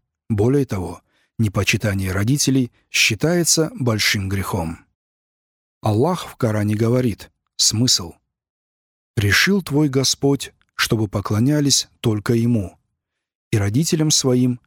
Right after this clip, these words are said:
делали хорошее. Если в старости один из них или оба они будут рядом с тобой, ты не говори им даже «уф»,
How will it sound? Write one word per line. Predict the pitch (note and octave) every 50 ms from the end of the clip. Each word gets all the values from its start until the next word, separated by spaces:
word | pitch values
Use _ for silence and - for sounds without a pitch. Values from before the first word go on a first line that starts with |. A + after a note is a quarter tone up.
| _ _ _
делали | A2+ G#2+ A2+ D#3+ F#3 F#3 D#3 C3 B2+ B2 B2 - _
хорошее. | _ - - G#2+ G2 G2 F#2+ - - - - E2 F#2+ - _ _ _ _ _ _ _ _ _ _ _ _ _ _ _ _ _ _ _ _ -
Если | A2+ G#2 G2+ F2+ - - A2 G2+
в | -
старости | - - C3+ C#3+ D#3 C#3+ A2 - - - F2+ F#2+ - _ _ _ _ _ -
один | A#2+ A#2+ B2+ F3 G3+ G3+
из | G3+ F3+ D#3
них | E3+ F#3 G3 F3 - - - _
или | - C#3 B2 A#2+
оба | B2 - - A#2+ A2 A2 G2+
они | G2+ G#2 G#2 G#2
будут | G#2 A#2 G#2+ G#2 G2 -
рядом | A2 G#2+ G#2+ G#2+ G#2+ G2+
с | - -
тобой, | - A2 A2+ C3+ E3 E3 D#3+ D3 - _ _ _ _ _ _ _ _ _
ты | - D#3
не | E3+ F#3 F#3
говори | F3 F#3+ F#3 F#3+ F#3+ G3+ G#3+ G3+ E3+
им | C#3 A2+ G#2
даже | G2 A2 A2 G#2+ A2 G#2 -
«уф», | - A#2+ A#2+ G#2+ - - - - -